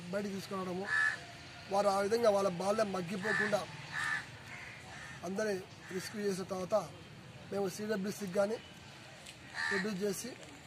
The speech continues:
వాళ్ళు ఏం ఆర్డర్స్ ఇస్తే దాని ప్రకారం, అంటే పిల్లల పేరెంట్స్కి ఇవ్వడమా లేకపోతే అక్కడ వాళ్ళు చెప్-, చెప్పిన హోమ్‌లో పెట్టడం అనేది తర్వాత నిర్ణయిస్తాము. దయచేసి మండల ప్రజలందరికీ విజ్ఞప్తి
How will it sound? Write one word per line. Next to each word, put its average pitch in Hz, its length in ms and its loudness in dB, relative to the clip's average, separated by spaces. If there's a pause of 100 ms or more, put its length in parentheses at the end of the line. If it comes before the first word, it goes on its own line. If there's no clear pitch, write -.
(160)
వాళ్ళు 190 180 2 (120)
ఏం 208 140 2
ఆర్డర్స్ 202 240 4
ఇస్తే 214 200 -2 (640)
దాని 190 200 2
ప్రకారం, 185 280 2 (100)
అంటే 185 160 0 (180)
పిల్లల 208 240 2 (100)
పేరెంట్స్కి 214 380 -2
ఇవ్వడమా 208 300 6 (600)
లేకపోతే 208 420 2 (720)
అక్కడ 208 160 6 (100)
వాళ్ళు 202 220 4
చెప్-, 208 240 -2
చెప్పిన 202 240 0 (680)
హోమ్‌లో 208 300 4
పెట్టడం 202 280 2
అనేది 233 180 4 (480)
తర్వాత 196 200 4 (120)
నిర్ణయిస్తాము. 196 560 0 (720)
దయచేసి 220 420 4 (440)
మండల 208 280 2
ప్రజలందరికీ 208 520 2
విజ్ఞప్తి 190 400 -2